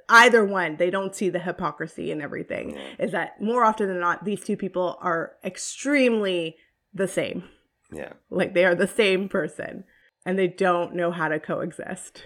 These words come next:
Speaker 2: From my experience and from what, what I've seen, that relationship takes an immense amount of compromise, and oftentimes the conflict results when one or both parties just aren't willing to compromise enough.
Speaker 1: Mm-hmm.
Speaker 2: Or what they deem is enough compromise is,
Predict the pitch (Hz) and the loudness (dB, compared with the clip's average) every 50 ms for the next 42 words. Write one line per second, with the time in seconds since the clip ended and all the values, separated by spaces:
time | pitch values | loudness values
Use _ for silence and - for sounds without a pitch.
0 | - _ _ - - 117 113 113 107 101 104 113 117 117 - - 95 90 87 87 | -20 _ _ -6 -2 -2 0 2 2 2 2 2 0 -4 -6 -6 -6 -6 -6 -6
1 | - 98 95 95 - 95 87 85 - 85 85 85 - - 82 90 80 78 76 - | -8 -10 -10 -10 -10 -10 -12 -10 -10 -10 -10 -10 -12 -12 -12 -10 -10 -10 -10 -12
2 | - - - - 78 76 73 69 69 71 - _ 82 95 101 - 110 110 107 101 | -12 -16 -16 -14 -14 -14 -14 -14 -16 -20 -20 _ -4 -4 -2 -2 -2 -4 -2 -2
3 | 98 - 101 98 90 - 90 85 80 - - - 87 76 73 - - - - _ | -4 -4 -6 -8 -8 -8 -10 -10 -10 -12 -12 -10 -10 -10 -10 -12 -16 -16 -18 _
4 | _ _ 90 90 90 87 87 82 85 85 85 82 - - 82 80 76 - - - | _ _ -12 -10 -10 -10 -10 -10 -10 -10 -12 -12 -14 -12 -12 -12 -12 -14 -16 -16
5 | - - - 76 78 78 92 95 98 95 101 110 120 135 135 - - _ _ _ | -14 -12 -12 -12 -10 -10 -10 -10 -8 -8 -8 -8 -10 -12 -12 -14 -18 _ _ _
6 | _ _ _ _ _ _ _ _ _ _ - 85 95 - - 90 95 95 - - | _ _ _ _ _ _ _ _ _ _ -12 -10 -8 -4 0 0 0 0 -2 -6
7 | 98 95 92 92 82 80 82 82 80 - - - - 92 87 87 - - - - | -8 -8 -6 -6 -6 -6 -6 -10 -10 -12 -12 -10 -6 -6 -6 -6 -8 -14 -18 -18
8 | - - - - - 87 80 78 - - - - - 78 85 78 78 78 82 85 | -18 -18 -16 -10 -8 -8 -8 -8 -10 -10 -14 -14 -10 -10 -12 -12 -12 -12 -8 -6
9 | 87 87 85 80 - 85 78 - 76 73 73 - - - 85 76 73 76 73 73 | -6 -6 -6 -8 -12 -12 -10 -10 -10 -10 -10 -14 -12 -10 -10 -10 -10 -12 -14 -12
10 | 73 73 - - - - - - - - - - 76 80 90 82 78 78 78 - | -12 -12 -12 -12 -14 -16 -16 -14 -12 -14 -14 -14 -12 -10 -10 -8 -8 -10 -12 -14
11 | 92 - - - 80 78 - 78 78 73 71 71 - 80 78 - - - - - | -14 -14 -10 -10 -10 -10 -10 -12 -12 -12 -12 -14 -16 -18 -18 -18 -20 -20 -20 -20
12 | _ _ _ _ _ _ _ _ 214 202 202 147 151 165 151 127 101 98 98 87 | _ _ _ _ _ _ _ _ -6 -6 -6 -6 -8 -10 -8 -4 -4 -4 -2 -4
13 | 92 90 - 90 92 92 - 104 104 104 101 98 95 - 85 85 87 87 85 80 | -6 -6 -6 -8 -8 -8 -6 -4 -2 -2 -2 -2 -4 -6 -10 -10 -10 -10 -8 -10
14 | 78 - - - 82 78 76 78 78 76 73 73 73 73 78 76 76 | -10 -12 -10 -10 -10 -10 -10 -10 -12 -12 -12 -12 -12 -14 -16 -18 -18